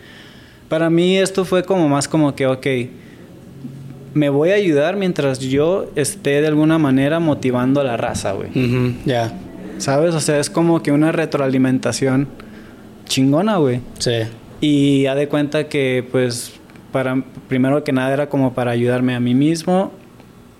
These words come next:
Speaker 1: a, como
Speaker 2: Como mantenerte ocupado en algo, ¿no? Supongo, güey, y
Speaker 1: Del
Speaker 2: que era algo relacionado a lo que te
Speaker 1: al
Speaker 2: gusta hacer,
Speaker 1: skate,
Speaker 2: güey.
Speaker 1: güey, o sea,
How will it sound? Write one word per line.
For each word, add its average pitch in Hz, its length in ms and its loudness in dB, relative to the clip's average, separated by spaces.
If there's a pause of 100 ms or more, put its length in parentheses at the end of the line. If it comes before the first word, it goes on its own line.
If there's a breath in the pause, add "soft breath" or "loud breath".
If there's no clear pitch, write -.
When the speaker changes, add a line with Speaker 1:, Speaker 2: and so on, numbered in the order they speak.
(600)
Speaker 1:
a, 120 720 -2 (1000 loud breath)
como 127 760 2
Speaker 2:
Como 135 240 0
mantenerte 131 460 0
ocupado 143 360 0
en 147 120 2
algo, 143 320 2
¿no? 143 200 2
Supongo, 143 420 2
güey, 123 180 2
y - 40 0
Speaker 1:
Del 160 140 0
Speaker 2:
que 139 120 -2
era 143 180 0
algo 160 320 2
relacionado 135 560 0
a - 20 2
lo 139 140 0
que 135 100 -4
te 135 140 -2
Speaker 1:
al 123 120 0
Speaker 2:
gusta 143 160 2
hacer, 143 300 0
Speaker 1:
skate, - 80 0
Speaker 2:
güey. - 140 0
Speaker 1:
güey, 143 200 2
o 135 60 0
sea, 143 260 0